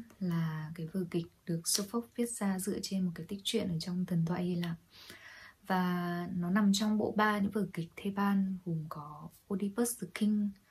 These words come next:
Oedipus et Colonus và Antigone. Thì, ờ, trong cái dòng thời gian đấy thì Antigone sẽ là cái sự kiện xảy ra sau cùng.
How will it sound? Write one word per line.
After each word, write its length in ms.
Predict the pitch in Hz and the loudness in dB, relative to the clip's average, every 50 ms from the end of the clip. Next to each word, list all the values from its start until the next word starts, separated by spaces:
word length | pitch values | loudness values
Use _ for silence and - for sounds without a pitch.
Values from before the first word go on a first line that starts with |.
| - - - - - - - | -20 -20 -20 -20 -14 -6 -4
Oedipus 400 | 202 190 202 196 - 226 233 233 | -2 -2 -2 0 0 0 0 0
et 140 | 226 233 - - - - | 0 -4 -6 -10 -14 -8
Colonus 680 | - - 208 202 202 196 202 220 240 233 - - - - - _ | -2 0 2 4 6 6 6 6 6 4 2 0 -2 -6 -12 _
và 340 | - 160 151 147 147 147 156 - _ _ | -6 -6 -6 -6 -8 -12 -14 -16 _ _
Antigone. 500 | - 196 196 202 208 196 208 208 208 202 196 196 - _ _ - - - - - - - - | -4 -2 0 0 0 2 2 2 2 2 2 -2 -6 _ _ -20 -20 -20 -20 -20 -20 -14 -4
Thì, 280 | - 226 220 208 208 208 | 0 2 4 4 6 6
ờ, 140 | 202 208 208 | 6 4 4
trong 340 | 202 - 269 269 269 262 | 2 0 0 0 0 0
cái 100 | 240 233 | 0 0
dòng 260 | 202 220 233 208 202 190 | 2 4 4 6 6 6
thời 140 | 190 185 | 4 4
gian 400 | 180 202 214 220 220 220 220 208 202 - _ _ - | 2 2 4 4 4 4 2 0 -2 -6 _ _ -2
đấy 400 | 185 170 170 170 170 180 214 - - - - | 0 0 2 2 0 0 -2 -4 -6 -10 -6
thì 240 | - 190 175 170 | -2 0 0 0
Antigone 640 | 170 170 185 185 214 202 202 202 202 202 202 202 202 202 | 0 0 -2 0 0 0 0 2 4 4 4 4 4 2
sẽ 200 | 196 - - 202 | 0 -2 -4 -2
là 260 | 208 196 180 170 170 165 | -2 -2 -2 -2 -4 -6
cái 100 | 160 160 | -6 -6
sự 180 | - - 175 - | -6 -6 -6 -4
kiện 280 | - 117 117 - - - | -4 -4 -4 -4 -6 -8
xảy 240 | - - 156 147 | -6 -6 -6 -6
ra 160 | - - 180 180 | -6 -6 -4 -2
sau 200 | - 190 185 185 | -2 -2 -2 -2
cùng. 360 | - - 180 165 160 156 | 0 0 2 2 2 0